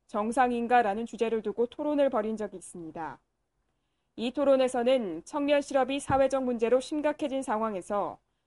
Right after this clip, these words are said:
취업난을 극복하기 위해 스펙을 쌓는 데 몰두하는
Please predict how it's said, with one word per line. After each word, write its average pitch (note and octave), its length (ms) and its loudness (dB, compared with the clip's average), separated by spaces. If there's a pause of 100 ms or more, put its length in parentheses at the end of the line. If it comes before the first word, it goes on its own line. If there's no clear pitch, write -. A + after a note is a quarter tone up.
(200)
취업난을 C#4+ 580 4
극복하기 B3+ 580 2
위해 A#3+ 180 4
스펙을 C4 400 2
쌓는 A#3+ 360 0
데 A#3 140 0
몰두하는 G#3 840 -2